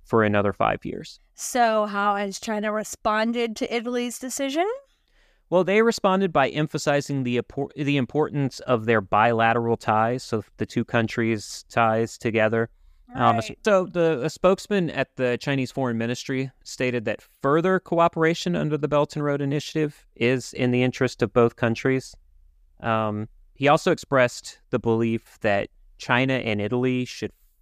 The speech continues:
Speaker 1: further deepen practical cooperation, and those are in, in various fields,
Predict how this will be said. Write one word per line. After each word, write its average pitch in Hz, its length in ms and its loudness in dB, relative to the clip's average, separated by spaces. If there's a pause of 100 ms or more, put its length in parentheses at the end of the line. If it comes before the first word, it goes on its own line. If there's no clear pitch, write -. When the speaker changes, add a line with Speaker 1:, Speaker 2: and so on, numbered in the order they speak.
Speaker 1:
further 110 420 0
deepen 131 640 -2
practical 127 680 -2 (480)
cooperation, 104 760 0
and 107 120 -2
those 127 220 0
are 123 120 2
in, 113 300 -4 (220)
in 107 360 -2
various 110 420 0
fields, 104 560 -2